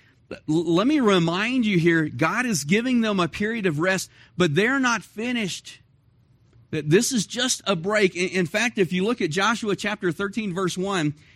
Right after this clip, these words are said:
it says, "Now Joshua was old and advanced in years." Some of us just makes us tired when we think about that. "He's old and advanced in years, and the Lord said to him, 'You are old and advanced in years.'" When God tells you that, you can know it's true.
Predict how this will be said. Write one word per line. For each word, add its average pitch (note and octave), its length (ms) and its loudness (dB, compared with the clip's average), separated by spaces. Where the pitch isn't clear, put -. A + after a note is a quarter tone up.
it E3+ 120 0
says, G3 220 2
"Now E3+ 200 4
Joshua A3 640 0
was E3+ 280 2
old A3+ 420 0
and F#3+ 140 -2
advanced F3 600 -2
in E3+ 240 -2
years." D#3+ 720 2
Some E3 160 -2
of D#3+ 100 0
us D#3+ 160 -2
just D3 180 -6
makes D#3 200 -6
us D#3 100 -10
tired D3 320 -6
when C#3 160 -4
we B2 260 -6
think D3 160 -10
about A#2 240 -6
that. A#2 340 -4
"He's C3+ 220 -2
old G#3 300 -2
and G#3 100 -2
advanced E3 480 -2
in E3+ 100 -2
years, C#3+ 400 0
and D3 200 -2
the D3 80 0
Lord F3+ 320 0
said E3 240 -4
to D3+ 160 2
him, D#3 240 0
'You A#3+ 200 0
are B3 120 0
old F#3+ 520 -2
and C#3 340 -2
advanced D#3 560 -4
in E3+ 220 -4
years.'" E3+ 340 -2
When C#3 160 -4
God E3+ 300 -4
tells D#3 240 -6
you C3 120 0
that, C3 220 -6
you C#3 120 -2
can C#3+ 140 -4
know D3 140 -2
it's - 140 -10
true. C3+ 420 -2